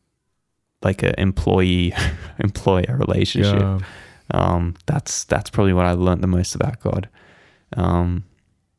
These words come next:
Speaker 2: That's good.
Speaker 1: yeah. Sorry, I feel like that
Speaker 2: That's a
Speaker 1: wasn't a
Speaker 2: good one.
Speaker 1: particularly good answer to that question, but,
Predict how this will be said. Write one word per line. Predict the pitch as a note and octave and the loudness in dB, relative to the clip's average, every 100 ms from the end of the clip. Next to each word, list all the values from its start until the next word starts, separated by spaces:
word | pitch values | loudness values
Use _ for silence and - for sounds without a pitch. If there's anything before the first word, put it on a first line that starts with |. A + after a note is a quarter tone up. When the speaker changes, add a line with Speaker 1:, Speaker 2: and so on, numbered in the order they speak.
| _ _ _ _ - | _ _ _ _ -12
Speaker 2:
That's | A2+ | -10
good. | - A2+ A2+ | -2 0 2
Speaker 1:
yeah. | G2 F2+ F2+ - _ | 4 4 0 -6 _
Sorry, | - B2 A#2+ - | 0 2 4 4
I | A2 | 2
feel | - | 4
like | C3 A2 | 2 4
that | A2 | 4
Speaker 2:
That's | |
a | |
Speaker 1:
wasn't | A2 G#2+ | 4 2
a | G2+ | 2
Speaker 2:
good | |
one. | G#2+ | 4
Speaker 1:
particularly | A2 G#2 G2 F#2+ | 2 2 2 4
good | F#2 F#2+ | 2 4
answer | F2+ F#2 - F2+ | 4 2 0 -2
to | F#2 | 0
that | F2+ | 0
question, | - F#2 - G2 A#2 | 0 -2 0 0 0
but, | A2+ G2 - | 2 0 0